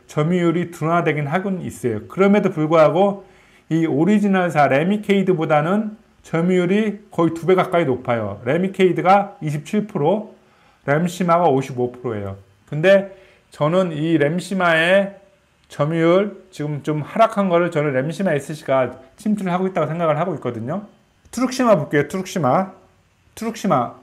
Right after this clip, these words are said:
유럽 시장 점유율이,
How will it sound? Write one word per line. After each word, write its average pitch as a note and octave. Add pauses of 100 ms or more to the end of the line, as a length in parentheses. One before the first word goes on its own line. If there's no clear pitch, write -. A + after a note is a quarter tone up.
(880)
유럽 F#3+
시장 F#3+
점유율이, F3